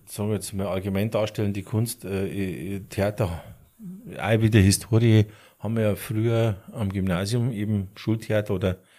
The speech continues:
eine Gruppe gehabt, die am Gymnasium in der Aula gespielt hat, Schminkkasten und so weiter,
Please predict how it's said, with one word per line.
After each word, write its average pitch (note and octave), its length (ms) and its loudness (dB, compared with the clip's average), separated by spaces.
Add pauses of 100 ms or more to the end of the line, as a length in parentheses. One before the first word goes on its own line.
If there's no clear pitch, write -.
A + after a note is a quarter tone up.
(160)
eine F2+ 120 -2
Gruppe A#2 320 0
gehabt, - 280 -2
die E2+ 120 -4
am G2+ 240 0
Gymnasium G2+ 460 -2
in G2+ 60 -2
der E2+ 120 -4
Aula G2+ 180 -2
gespielt - 340 -4
hat, A#2 140 -6
Schminkkasten A2+ 640 -4
und G2 120 -4
so G2+ 80 -8
weiter, G#2+ 300 -2